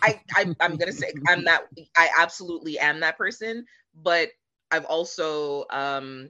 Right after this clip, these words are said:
you know, you kinda have to learn to trust people and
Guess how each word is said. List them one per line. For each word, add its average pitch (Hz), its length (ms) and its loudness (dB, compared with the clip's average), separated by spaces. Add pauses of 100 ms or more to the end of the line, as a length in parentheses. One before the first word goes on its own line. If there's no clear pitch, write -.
you 220 120 -8
know, 247 60 -2
you 240 100 -6
kinda 233 180 -4
have 254 100 -8
to 190 80 -8
learn 156 200 -10
to 151 80 -12
trust 147 280 -8
people 165 500 -6
and 135 540 -6